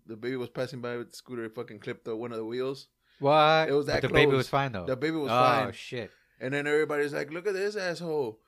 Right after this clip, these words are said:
Speaker 1: I was like, uh, "No, the, the mom should not trust everybody, bro." Like, I don't, I don't, I don't
Speaker 2: Exactly.
Speaker 1: give
Speaker 2: I'm
Speaker 1: a
Speaker 2: always
Speaker 1: fuck,
Speaker 2: holding on to
Speaker 1: bro.
Speaker 2: my kid, man.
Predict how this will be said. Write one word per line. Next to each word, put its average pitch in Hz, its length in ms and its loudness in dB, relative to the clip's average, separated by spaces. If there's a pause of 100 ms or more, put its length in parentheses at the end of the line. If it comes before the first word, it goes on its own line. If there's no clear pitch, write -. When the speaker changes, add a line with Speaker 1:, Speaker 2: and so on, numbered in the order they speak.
(280)
Speaker 1:
I 110 100 -10
was 113 140 -8
like, 110 280 -10 (220)
uh, 107 380 -10 (100)
"No, 117 640 -4
the, 120 400 -10 (120)
the 110 160 -8
mom 113 760 -8 (440)
should 120 340 -10
not 147 420 -6
trust - 500 -8 (120)
everybody, 127 580 -4
bro." 127 480 -6
Like, 127 200 -6
I 135 80 -2
don't, 196 220 -2
I - 40 -6
don't, 175 60 -2
I - 20 -
don't 175 160 -6
Speaker 2:
Exactly. 113 480 2
Speaker 1:
give 92 80 -2
Speaker 2:
I'm 120 140 0
Speaker 1:
a 135 40 4
Speaker 2:
always 135 240 6
Speaker 1:
fuck, 131 80 0
Speaker 2:
holding 123 180 2
on 117 120 2
to - 40 -4
Speaker 1:
bro. 104 80 -2
Speaker 2:
my 101 40 -4
kid, 98 300 -6
man. 95 240 -6